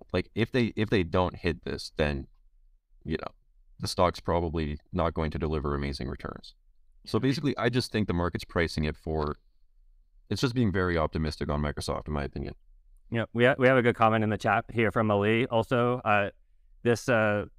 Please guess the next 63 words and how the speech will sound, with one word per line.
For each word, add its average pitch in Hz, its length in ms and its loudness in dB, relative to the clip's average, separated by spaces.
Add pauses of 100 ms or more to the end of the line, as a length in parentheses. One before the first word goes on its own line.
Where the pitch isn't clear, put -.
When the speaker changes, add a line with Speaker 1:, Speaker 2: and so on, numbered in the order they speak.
Speaker 2:
member 113 260 2
of 98 80 -2
Stock 104 240 2
Unlock 104 320 4
is 110 160 0
the 110 80 0
person 104 380 -2
who 101 160 0
is 95 120 0
helping 101 260 0
us 95 120 -4
out 101 100 2
with 90 100 -4
the - 60 -2
podcast, 120 460 2
so 95 160 0
shout 98 240 4
out 95 80 0
to - 120 -4
you. 92 120 0
Thank 95 200 -2
you 95 220 -2
so 95 220 -2
much. 87 340 -2 (400)
A 147 220 4
I 170 40 2
wars 165 240 2
are 139 120 6
at 113 80 -2
play, 135 280 4
and 113 240 0
Daniel, 117 260 2
my 104 140 2
comment 120 260 2
was 110 140 -2
gonna 110 360 2
be 107 340 0 (260)
not 117 180 4
that 117 100 6
I'm 107 60 2
speaking 110 300 0
for 104 160 2
us, 120 120 4
but 110 140 -2
just 110 160 0
looking 107 180 0
at 98 100 0
the - 60 -2
stock - 320 0
price, 139 420 0 (400)
it 113 140 0
seems 131 280 2
that 123 140 4
people 123 240 0
are 113 120 6
pricing 107 420 0
in 107 180 2
or 104 120 2
giving 104 320 2
Microsoft 98 460 0
a 101 40 0
higher 107 220 2
multiple 123 560 2